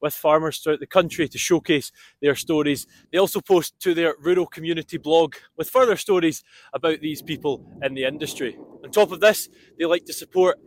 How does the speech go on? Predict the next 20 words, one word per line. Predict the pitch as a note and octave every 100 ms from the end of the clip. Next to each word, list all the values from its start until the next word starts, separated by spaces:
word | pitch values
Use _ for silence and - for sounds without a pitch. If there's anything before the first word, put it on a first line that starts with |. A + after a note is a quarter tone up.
| -
initiatives | D3 G3 - - F#3+ C#3 - _ -
that | D3+
are |
championing | - - D3+ C#3+ D#3+ C#3+ C3 - - -
the | C3
British | D#3 C#3 C#3 - - A2+
agricultural | B2+ B2+ C#3 C3 - B2
industry, | B2+ - C3 A2+
such | G#3 F#3 F#3+
as | F3 E3 - _ _ -
myself. | C3 B2 C#3+ B2 -
So | C#3
thank | F3+ F#3 F#3
you | F3+ C#3+ _
to | D3
A | C#3+
Plan | - C#3+ B2+
Rural | B2+ C3
for | A#2 A#2
that. | G#2+ G2+ -